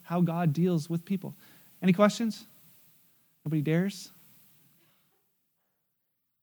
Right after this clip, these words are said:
This morning, he'll email me later. <laughs>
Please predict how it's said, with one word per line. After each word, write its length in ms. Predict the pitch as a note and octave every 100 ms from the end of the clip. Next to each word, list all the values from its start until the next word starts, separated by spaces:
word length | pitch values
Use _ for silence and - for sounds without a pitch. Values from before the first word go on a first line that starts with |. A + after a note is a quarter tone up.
| _ _ _ _ _ _ _ -
This 200 | F3 -
morning, 360 | G3 G#3+ F3 - - - - - _ _ _ _
he'll 220 | - A#3+
email 260 | C#4+ B3+ B3
me 100 | A3+
later. 300 | G3 D3+ - - -
<laughs> 600 | C4 F3+ C#4 - A#3 C#4+